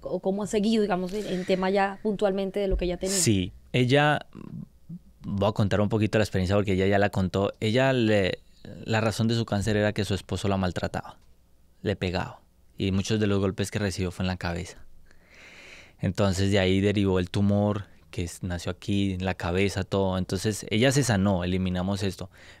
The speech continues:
Speaker 2: pero ella quedó con ciertos problemitas.
Speaker 1: Ok.
Speaker 2: Entonces, pero gracias a Dios,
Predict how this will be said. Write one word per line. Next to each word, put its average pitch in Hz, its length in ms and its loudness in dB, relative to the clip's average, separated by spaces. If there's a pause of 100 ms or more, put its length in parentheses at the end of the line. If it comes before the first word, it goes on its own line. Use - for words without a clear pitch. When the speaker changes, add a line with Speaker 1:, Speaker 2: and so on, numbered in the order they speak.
(160)
Speaker 2:
pero 101 140 2
ella 101 180 2
quedó 92 220 0
con 92 140 -2
ciertos 92 320 -2
problemitas. 85 720 -4 (300)
Speaker 1:
Ok. 170 100 -20 (100)
Speaker 2:
Entonces, 92 640 -2
pero 101 460 4
gracias 117 420 4
a 123 60 4
Dios, 110 400 4